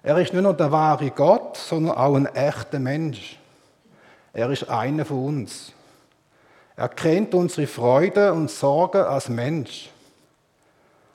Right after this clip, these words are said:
Auch wenn er völlig gerecht und sündlos ist, kennt er als Mensch unsere menschlichen Versuchungen.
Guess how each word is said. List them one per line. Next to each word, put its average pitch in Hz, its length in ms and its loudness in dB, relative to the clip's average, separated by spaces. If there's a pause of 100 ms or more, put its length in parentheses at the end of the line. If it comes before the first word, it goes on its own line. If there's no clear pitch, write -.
Auch 127 160 0
wenn 160 160 2
er 156 80 2
völlig 196 540 -2
gerecht 170 580 0
und 175 140 -2
sündlos 180 580 0
ist, 113 420 -8 (720)
kennt 160 340 -2
er 147 100 0
als 139 260 2
Mensch 143 560 0
unsere 151 440 -4
menschlichen 156 560 -2
Versuchungen. 127 880 -8